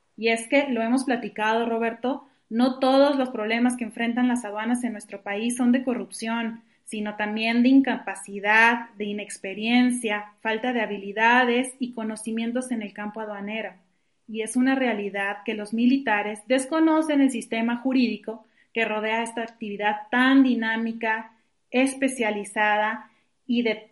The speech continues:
tan importante y gran impacto en nuestro, en nuestro pif. Entonces, pues bueno, ya por no hablar de la constitucionalidad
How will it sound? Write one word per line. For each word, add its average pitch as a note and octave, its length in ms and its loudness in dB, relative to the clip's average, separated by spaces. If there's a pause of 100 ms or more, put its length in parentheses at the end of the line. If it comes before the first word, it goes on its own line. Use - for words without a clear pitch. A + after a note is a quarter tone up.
(120)
tan D4 300 8
importante A#3+ 760 2
y A#3+ 80 0
gran A3 320 2
impacto A3 800 -4
en G3+ 140 -8
nuestro, G3 500 -10 (200)
en G#3 140 -8
nuestro G3+ 320 -10
pif. F#4 360 0 (1400)
Entonces, C#4 1120 4 (440)
pues A#3+ 160 2
bueno, A#3+ 380 4 (200)
ya C4 280 8
por D4 160 4
no C#4 160 8
hablar C4 600 8
de A3 140 0
la G#3+ 180 0
constitucionalidad A3 1300 -2